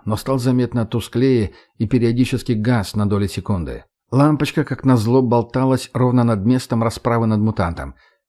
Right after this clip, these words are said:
Я вытянул шею, глядя на то, что я учинил, и меня вырвало.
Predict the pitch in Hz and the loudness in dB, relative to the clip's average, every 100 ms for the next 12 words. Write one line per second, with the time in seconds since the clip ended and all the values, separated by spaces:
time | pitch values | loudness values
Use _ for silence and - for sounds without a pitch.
0 | _ 104 117 123 110 107 98 127 120 92 | _ 0 2 2 2 0 0 0 2 0
1 | - - - 98 110 104 107 101 131 123 | -6 -20 -8 0 2 2 0 0 0 -2
2 | - 110 104 101 107 101 78 - - - | 0 0 0 0 0 0 -2 -10 -20 -2
3 | 131 117 110 107 101 95 - 107 101 80 | 2 4 4 4 2 -2 -2 0 0 -2
4 | 69 - | -8 -12